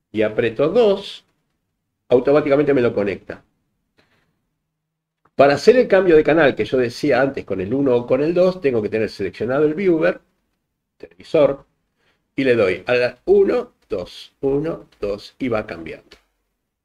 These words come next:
Bueno, esto no es ningún efecto, porque inclusive no, ni siquiera se puede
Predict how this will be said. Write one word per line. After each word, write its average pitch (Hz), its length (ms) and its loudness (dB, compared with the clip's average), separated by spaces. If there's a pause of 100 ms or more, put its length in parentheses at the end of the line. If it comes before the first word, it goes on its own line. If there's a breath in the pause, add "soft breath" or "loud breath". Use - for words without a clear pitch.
(1160)
Bueno, 220 320 -2
esto 160 280 0
no 110 160 -2
es 98 180 -8
ningún 92 380 -6
efecto, 180 600 -6 (180)
porque 104 180 -6
inclusive 110 520 -4
no, 101 220 -8
ni 107 120 -12
siquiera 104 400 -8
se - 160 -18
puede 90 480 -10